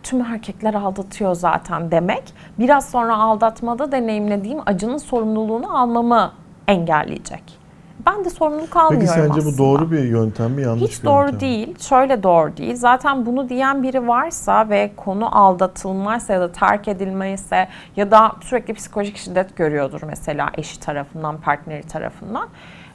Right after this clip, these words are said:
Speaker 1: Bence kişi böyle bir geçmişe dönüp, "Bir dakika dur ya, bu ilk nerede başladı? Ben o zaman neden hep aynı insanları seçiyorum? Neden hep değerimi bana sorgulatacak, beni ezen, büken,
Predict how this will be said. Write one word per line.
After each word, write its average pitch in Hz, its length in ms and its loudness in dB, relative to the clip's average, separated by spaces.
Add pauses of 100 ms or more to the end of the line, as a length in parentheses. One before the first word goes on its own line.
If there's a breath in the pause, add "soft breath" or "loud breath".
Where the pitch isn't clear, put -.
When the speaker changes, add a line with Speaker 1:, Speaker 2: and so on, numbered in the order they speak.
Speaker 1:
Bence 262 480 2
kişi 262 460 -6 (100)
böyle 247 180 2
bir 269 180 -6 (120)
geçmişe 220 680 -4
dönüp, 226 300 0 (120)
"Bir 233 80 -8
dakika 226 460 -4
dur 208 140 -4
ya, 165 360 2
bu - 160 -10
ilk 220 240 -6
nerede 220 400 2
başladı? 156 480 -2
Ben 233 120 0
o 262 80 0
zaman 285 320 -2
neden 269 260 0
hep 294 220 -6
aynı 170 240 0
insanları 156 540 -6
seçiyorum? - 640 -8
Neden 233 300 0
hep 247 160 -4 (360 loud breath)
değerimi 202 520 4
bana 190 220 0
sorgulatacak, 180 1000 0
beni 185 180 -2
ezen, 170 580 0
büken, 170 460 -4